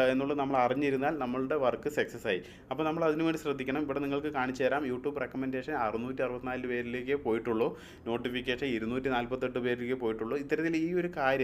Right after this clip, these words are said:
വീഡിയോ ഇടുന്ന സമയം, വീഡിയോ എടു-, കൊടുക്കുന്ന സമയം, അത് വളരെ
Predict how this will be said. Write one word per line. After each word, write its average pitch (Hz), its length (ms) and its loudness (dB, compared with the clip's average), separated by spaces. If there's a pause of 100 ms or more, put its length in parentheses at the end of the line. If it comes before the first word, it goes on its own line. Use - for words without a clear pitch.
(140)
വീഡിയോ 135 280 2
ഇടുന്ന 135 260 0 (140)
സമയം, 123 380 0 (440)
വീഡിയോ 127 280 2 (100)
എടു-, - 120 -2 (220)
കൊടുക്കുന്ന 123 400 0 (140)
സമയം, 127 320 0 (140)
അത് 117 160 0
വളരെ 117 240 2